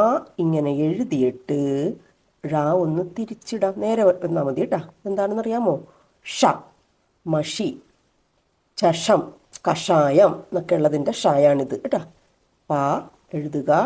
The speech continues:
ഴ തിരിച്ചിടുക, ഷ, ഷ. ഓക്കെ, ഇനി നമുക്ക് ഈ പായും ലായും എടുക്കാം.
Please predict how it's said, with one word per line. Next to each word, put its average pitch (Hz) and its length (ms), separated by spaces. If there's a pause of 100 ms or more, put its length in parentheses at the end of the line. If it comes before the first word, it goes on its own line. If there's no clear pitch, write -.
(1500)
ഴ 160 120 (240)
തിരിച്ചിടുക, - 680 (920)
ഷ, - 120 (3500)
ഷ. - 120 (880)
ഓക്കെ, 233 260 (500)
ഇനി 269 160
നമുക്ക് 175 440 (1120)
ഈ 247 100
പായും 165 440
ലായും 156 420
എടുക്കാം. 139 340